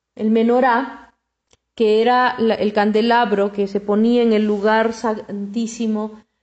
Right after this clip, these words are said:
eh, en el templo judío, que representaba al Espíritu de Dios, era un candelabro de siete brazos. ¿Por qué? Porque el Espíritu Santo se va a manifestar de distintas formas. Y vamos a ir, conforme vamos viendo Apocalipsis,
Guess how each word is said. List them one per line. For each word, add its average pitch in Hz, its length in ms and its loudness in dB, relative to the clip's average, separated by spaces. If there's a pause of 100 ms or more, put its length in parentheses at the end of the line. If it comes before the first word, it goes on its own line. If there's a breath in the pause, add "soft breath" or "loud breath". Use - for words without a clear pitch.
(120)
eh, 190 400 -8
en 208 140 -4
el 196 160 -6
templo 226 320 0
judío, 208 500 -4
que 208 120 -6
representaba 190 680 -4
al 202 80 -6
Espíritu 214 400 -8
de 202 100 -4
Dios, 220 280 -6
era 240 120 -2
un 240 100 0
candelabro 214 600 -4
de 196 120 -10
siete 226 420 -4
brazos. 190 580 -6 (920)
¿Por 208 160 -8
qué? 247 160 0
Porque 208 280 -6
el 208 80 -2
Espíritu 269 520 -4
Santo 262 600 -2 (360)
se - 180 -2
va 240 240 0
a 262 40 2
manifestar 233 800 -2
de 220 140 0
distintas 214 880 -8
formas. 165 520 -6
Y 214 80 -12
vamos 349 320 -6
a 254 80 -2
ir, 269 360 -6
conforme 220 420 -2
vamos 240 300 -2
viendo 240 260 -4
Apocalipsis, 226 840 -6